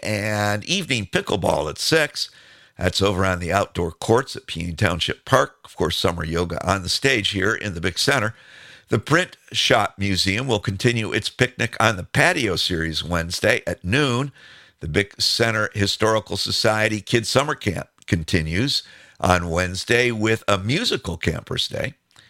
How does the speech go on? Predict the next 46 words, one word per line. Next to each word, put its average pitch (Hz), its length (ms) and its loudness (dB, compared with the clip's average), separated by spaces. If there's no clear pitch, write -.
And 120 280 2
the 98 60 2
Whiskey 110 340 -2
Point 123 320 -4
Lighthouse 95 520 0
Tower 76 340 -4
will 80 160 -10
be - 160 -12
open - 300 -2
for - 160 -12
climbing 87 460 0
from 101 180 0
five 107 280 2
to - 80 -12
seven 104 380 -2
Wednesday - 500 -6
evening. - 360 -10
Thursday, 143 520 4
the 127 100 -2
Farmers 139 460 0
Market 127 400 0
is 101 160 0
on 117 340 0
out 117 200 4
at 107 120 -8
the 104 60 -4
Paradise 113 480 2
Bay 113 160 2
Coffee 123 400 2
Shop, 113 360 0
nine 95 260 2
to 101 140 2
eleven. 110 420 4
C 104 300 2
O 101 180 4
A 104 160 4
has 101 240 2
chair 104 260 2
yoga 101 400 0
at - 200 -6
Peaine 90 340 -4
Township 90 460 -2
Hall 107 240 6
at - 120 -6
nine 82 260 -2
thirty. 135 380 0